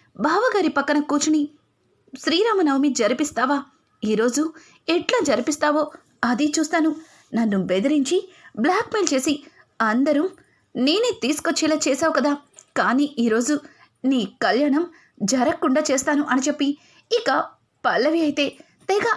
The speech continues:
ఆనందపడిపోతూ రౌడీలతో చెప్తుంది. రౌడీలైతే పల్లకి వస్తూ ఉందని ఇంకా అటు ఇటు ఒక తాడునైతే కడతారు. ఇంకా అది తెలియని రాజేంద్ర న-, ముగ్గురు కొడుకులతో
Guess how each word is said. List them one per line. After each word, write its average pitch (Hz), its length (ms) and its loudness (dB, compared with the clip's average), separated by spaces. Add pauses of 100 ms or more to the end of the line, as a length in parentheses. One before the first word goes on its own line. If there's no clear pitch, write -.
ఆనందపడిపోతూ 294 800 0 (340)
రౌడీలతో 269 540 2
చెప్తుంది. 294 480 0 (340)
రౌడీలైతే 285 640 2 (420)
పల్లకి 453 400 2
వస్తూ 233 320 0
ఉందని 294 340 2 (340)
ఇంకా 285 340 0 (100)
అటు 233 200 0
ఇటు 302 340 0 (260)
ఒక 427 120 2 (180)
తాడునైతే 285 520 2
కడతారు. 302 540 0 (420)
ఇంకా 285 340 2 (680)
అది 381 380 2
తెలియని 311 480 2 (500)
రాజేంద్ర 277 600 2 (440)
న-, 226 260 2
ముగ్గురు 320 320 2
కొడుకులతో 294 520 2